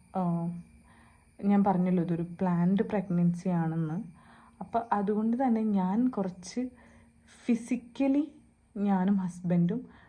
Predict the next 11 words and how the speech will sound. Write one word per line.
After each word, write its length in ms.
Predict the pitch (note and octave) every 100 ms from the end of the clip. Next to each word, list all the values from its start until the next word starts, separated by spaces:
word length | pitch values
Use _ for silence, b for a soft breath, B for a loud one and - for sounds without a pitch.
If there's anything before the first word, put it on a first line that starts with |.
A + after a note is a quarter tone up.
| B -
കുറേ 200 | F3+ F3+
കാര്യങ്ങൾ, 680 | F3+ E3+ E3 D#3+ D#3+ A3+ B3+ - F#3+
ആം, 280 | E3+ E3 D#3+ E3 - - - b b b b b _
ആ, 120 | F3 E3+
പ്രിപ്പയർഡ് 540 | E3+ F3 F3 E3+ E3
ആയിരുന്നു. 420 | E3 D#3 D#3 E3+ C4 - -
കുറേ 220 | F3+ F3
കാര്യങ്ങൾ 520 | F#3 F3 E3+ E3+ E3 E3+
അവോയ്ഡ് 400 | E3 D#3+ D#3+ E3
ചെയ്തു, 240 | D#3+ E3+
കുറേ 280 | F3 F#3